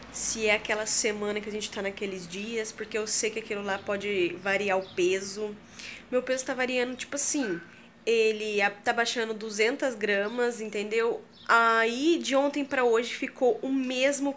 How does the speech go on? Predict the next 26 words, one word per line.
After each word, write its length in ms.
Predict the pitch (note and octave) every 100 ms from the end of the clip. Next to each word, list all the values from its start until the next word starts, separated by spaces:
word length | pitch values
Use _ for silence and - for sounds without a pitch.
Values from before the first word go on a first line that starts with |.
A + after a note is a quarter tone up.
| -
peso. 540 | G#3 G3+ G#3+ G#3+ B3 B3 - - - - -
Então, 460 | B3 - B3 A#3+ B3 -
tá 200 | B3 B3+
difícil 840 | D4+ E4 - C4+ B3 - D#4+ G4 -
baixar 440 | A3 C4+ C#4 B3+ G#3
esse 220 | G#3+ -
peso. 580 | - E4+ C4+ E3+ E3 D#3+ - - -
Mas 240 | G#3+ A3 A#3+
é 80 | D4
claro 640 | - D#4+ A#3 G#3+ B3 C#4+
que 240 | - C4+ C4
a 60 |
gente 340 | B3 B3+ A#3+ B3+
não 300 | A#3+ A#3 C4+
vai 320 | - D4 B3
desistir, 580 | A3+ B3 C#4+ - - F#3
né, 120 | F#3
pessoas? 420 | F#3+ G#3+ G#3+ G3+
Eu 100 | A3
tô 120 | A3
contando 360 | A#3 B3+ B3 A#3+
pra 160 | B3 A3+
vocês, 600 | A3 A3+ - F#3+ G#3 A3+
porque 280 | A#3+ A3+
vocês 420 | A3 G3+ - A#3 A#3
sabem 460 | - F3 F#3+ A#3